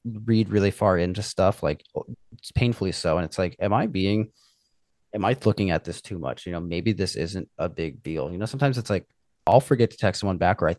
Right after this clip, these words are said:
think I sent a text and I didn't, and, like, if that were the tables were turned, I might be sitting there thinking, like, "What's going on with this person, this and that?" When in reality, it's like, I literally just didn't hit send. Like, the message is typed out.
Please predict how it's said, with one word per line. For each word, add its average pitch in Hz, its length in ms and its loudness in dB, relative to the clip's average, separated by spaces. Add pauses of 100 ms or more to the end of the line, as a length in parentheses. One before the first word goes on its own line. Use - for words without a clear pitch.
think 120 160 -2
I 104 60 2
sent 101 260 -4
a 127 40 -6
text 139 360 0
and 87 100 -8
I 92 80 -4
didn't, 90 440 -4
and, 87 160 -4
like, 82 260 -2 (320)
if 107 220 2
that 110 180 8
were 98 160 2
the 92 100 -2
tables 101 340 -2
were 90 100 -4
turned, 139 380 2
I 104 100 4
might 101 220 2
be 90 100 -4
sitting 85 280 -4
there 78 120 -2
thinking, - 320 -10
like, 78 140 -10 (400)
"What's 95 180 -12
going 92 140 -6 (160)
on 98 100 -4
with 95 80 -10
this - 80 -18
person, 90 280 -2
this 95 140 -4
and 101 80 0
that?" 127 120 4
When 101 120 4
in 87 40 0
reality, 101 260 4
it's 85 120 -6
like, 92 180 -2
I 147 60 2
literally 160 320 4
just - 240 -8
didn't 71 220 -10
hit 85 160 -10
send. 64 220 -8
Like, 82 140 -8
the 120 100 2
message 117 360 0
is 87 100 -2
typed - 320 -2
out. - 220 -2